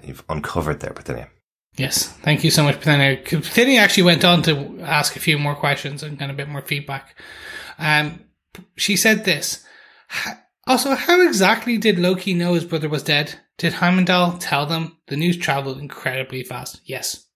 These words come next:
Speaker 2: Heimdall. Uh, yeah, yeah,
Speaker 1: Has to
Speaker 2: exactly
Speaker 1: be.
Speaker 2: what that one.
Speaker 1: Heimdall's watching out for the
Speaker 2: Yeah.
Speaker 1: death of any of the gods of Asgard, right? <laughs>
Speaker 2: Yes,
Speaker 1: Has to
Speaker 2: pretty
Speaker 1: be.
Speaker 2: much. Um,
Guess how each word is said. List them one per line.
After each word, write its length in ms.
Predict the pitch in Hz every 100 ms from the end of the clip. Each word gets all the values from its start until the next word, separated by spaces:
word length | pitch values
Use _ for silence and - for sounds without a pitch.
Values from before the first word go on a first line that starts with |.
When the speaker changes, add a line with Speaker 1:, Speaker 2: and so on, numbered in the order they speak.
| -
Speaker 2:
Heimdall. 520 | 139 135 127 131 _ -
Uh, 40 | 143 143
yeah, 140 | 143 - 147
yeah, 180 | 139 139
Speaker 1:
Has 300 | - 107 -
to 80 | -
Speaker 2:
exactly 320 | 113 - 135
Speaker 1:
be. 0 |
Speaker 2:
what 100 | 127
that 100 | 123
one. 80 | 123
Speaker 1:
Heimdall's 460 | - 104 90 80
watching 280 | 80 80 73
out 160 | 69 71
for 420 | - - - 67
the 120 | 65
Speaker 2:
Yeah. 80 | -
Speaker 1:
death 160 | 67 -
of 100 | 64
any 180 | 67 64
of 160 | 64
the 80 | 71
gods 440 | 69 60 60 -
of 120 | - -
Asgard, 380 | 58 - 60 87
right? 300 | 123 131 - _ - - -
<laughs> 0 | 120
Speaker 2:
Yes, 180 | - -
Speaker 1:
Has 160 | 110 -
to 40 |
Speaker 2:
pretty 160 | 233 175
Speaker 1:
be. 60 |
Speaker 2:
much. 220 | 117 - - - - - - - -
Um, 540 | 175 170 165 156 151